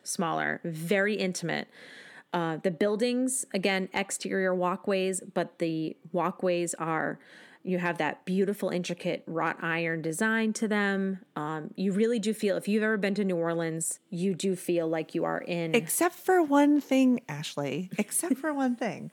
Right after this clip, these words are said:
Speaker 1: <laughs> Which
Speaker 2: How
Speaker 1: is?
Speaker 2: is it that Port Orleans French Quarter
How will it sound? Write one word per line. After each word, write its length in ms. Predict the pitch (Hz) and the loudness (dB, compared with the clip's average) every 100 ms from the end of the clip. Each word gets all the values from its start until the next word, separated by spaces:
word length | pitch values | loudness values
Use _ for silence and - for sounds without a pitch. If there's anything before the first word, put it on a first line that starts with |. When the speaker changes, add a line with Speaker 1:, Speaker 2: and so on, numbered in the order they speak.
| - | -16
Speaker 1:
<laughs> 120 | - | -6
Which 120 | 269 269 | -6 -2
Speaker 2:
How 440 | 415 403 403 180 | 0 2 4 2
Speaker 1:
is? 100 | 269 | 2
Speaker 2:
is 240 | 359 349 | 2 4
it 440 | 233 165 147 - - - - _ | 4 6 4 2 -4 -20 -20 _
that 440 | 202 220 220 - - | 2 4 6 2 -2
Port 300 | - 240 349 508 | 2 2 2 0
Orleans 760 | 247 254 233 170 165 202 226 - _ _ _ _ _ _ | 0 2 4 4 4 4 2 -2 _ _ _ _ _ _
French 320 | - 202 - | -2 -2 -4
Quarter 340 | 202 165 160 | -6 -6 -6